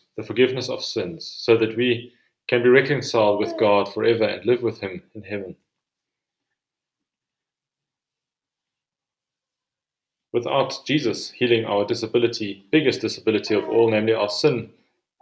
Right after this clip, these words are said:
we would unfortunately be lost forever. But fortunately, Jesus did come to do exactly that. He came to take away the sins of the world. His name means Savior,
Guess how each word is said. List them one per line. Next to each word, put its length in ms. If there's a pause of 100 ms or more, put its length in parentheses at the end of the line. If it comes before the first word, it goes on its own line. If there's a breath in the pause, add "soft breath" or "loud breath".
(140)
we 100
would 240 (360)
unfortunately 600
be 120
lost 400
forever. 420 (1040)
But 220
fortunately, 840 (340)
Jesus 480 (340)
did 220
come 280 (840)
to 120
do 160
exactly 480
that. 280
He 120
came 420 (400 soft breath)
to 80
take 300
away 200
the 120
sins 300
of 100
the 100
world. 340 (120)
His 180
name 320
means 320
Savior, 420